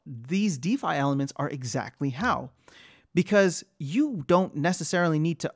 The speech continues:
own any of the land plots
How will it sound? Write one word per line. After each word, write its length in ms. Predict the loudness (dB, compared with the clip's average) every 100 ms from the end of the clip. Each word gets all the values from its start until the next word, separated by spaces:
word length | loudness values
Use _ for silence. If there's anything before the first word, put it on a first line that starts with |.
| -2
own 500 | 2 2 2 0 -4 _ _ -2
any 300 | 2 2 2
of 200 | -2 0
the 100 | 0
land 300 | 0 -2 -2
plots 380 | 2 2 0